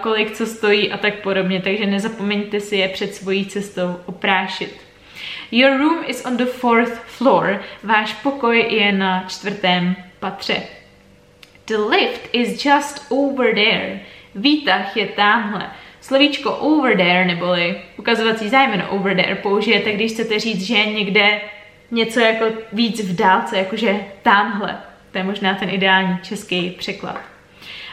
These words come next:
A breakfast is served, uh,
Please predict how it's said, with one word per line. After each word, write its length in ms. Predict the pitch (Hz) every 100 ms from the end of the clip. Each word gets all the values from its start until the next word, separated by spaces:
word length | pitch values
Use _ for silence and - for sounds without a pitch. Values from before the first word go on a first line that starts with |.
| - -
A 440 | 220 214 214 - -
breakfast 720 | 185 277 311 - 320 311 -
is 280 | 269 -
served, 500 | - 202 208 247 - - - -
uh, 60 | -